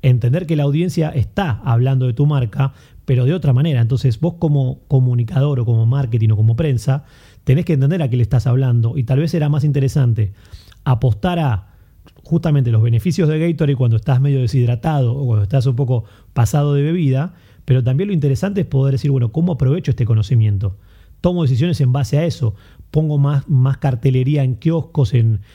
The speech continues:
en restaurantes, busco publicidad que hablen de vida sana, consejos, educación, bueno, todo lo que se puede hacer. La clave de ese análisis de Big Data fue comprender el qué.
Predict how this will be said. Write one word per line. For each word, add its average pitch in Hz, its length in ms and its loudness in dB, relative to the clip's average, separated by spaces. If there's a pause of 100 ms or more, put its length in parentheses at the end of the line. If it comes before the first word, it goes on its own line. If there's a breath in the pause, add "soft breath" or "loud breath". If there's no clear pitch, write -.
(180 loud breath)
en 123 160 4
restaurantes, 139 680 0
busco 139 460 -2
publicidad 131 520 0
que 131 80 -2
hablen 131 200 0
de 113 80 0
vida 120 220 0
sana, 139 520 0 (360 loud breath)
consejos, 135 680 0
educación, 135 720 0
bueno, 120 240 -4 (340)
todo 214 140 0
lo 185 80 -2
que 151 60 0
se 147 120 0
puede 175 180 -2
hacer. 226 320 -4 (440 soft breath)
La 123 240 0
clave 165 240 0
de 156 60 0
ese 156 140 0
análisis 151 260 2
de 139 80 2
Big 139 160 0
Data 151 220 -2
fue 151 440 -2
comprender 120 440 2
el 113 140 -2
qué. - 260 -4